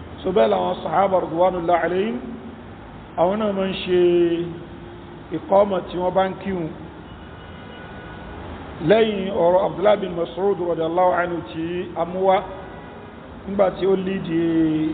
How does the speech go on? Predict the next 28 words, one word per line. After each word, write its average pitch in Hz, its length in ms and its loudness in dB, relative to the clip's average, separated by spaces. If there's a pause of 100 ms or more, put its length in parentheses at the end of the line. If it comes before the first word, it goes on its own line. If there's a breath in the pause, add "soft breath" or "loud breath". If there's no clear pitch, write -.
(1120)
ah, 151 280 4
Al-Aswad 160 580 2 (120)
àti 156 280 -6
Alqama 180 540 0 (1120)
tó 190 160 4
lídì 190 340 0
wọn 160 200 2
ní 185 580 0 (600)
ìrun, 151 420 2 (760)
tó 160 120 -4
ṣe 151 120 -2
pé 180 120 2
kò 185 140 0
ṣe 156 240 -2
ìkọ́mà. 170 420 4 (1040)
Ṣùgbọ́n 254 320 4
fún 247 160 2
obìnrin, 214 440 4 (1000)
in 208 140 -2
tó 226 160 6
dáa, 196 460 4 (520)
òun 175 240 -2
ni 180 80 -8
pé 202 160 0
kí 196 140 -6
obìnrin 170 420 -2
kó 190 100 -2
ṣe 170 260 -4